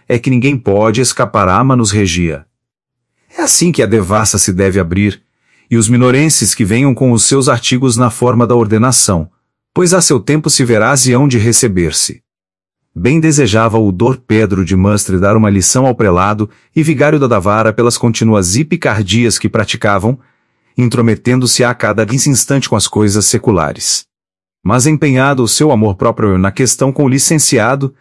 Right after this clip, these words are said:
esqueceu tudo e meteu os pés à parede. "Implorando a venia do senhor ouvidor geral",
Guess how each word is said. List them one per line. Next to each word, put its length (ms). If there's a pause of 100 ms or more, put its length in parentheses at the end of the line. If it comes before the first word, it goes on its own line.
(260)
esqueceu 500
tudo 360
e 40
meteu 280
os 160
pés 240
à 60
parede. 540 (680)
"Implorando 540
a 40
venia 320
do 120
senhor 420
ouvidor 460
geral", 580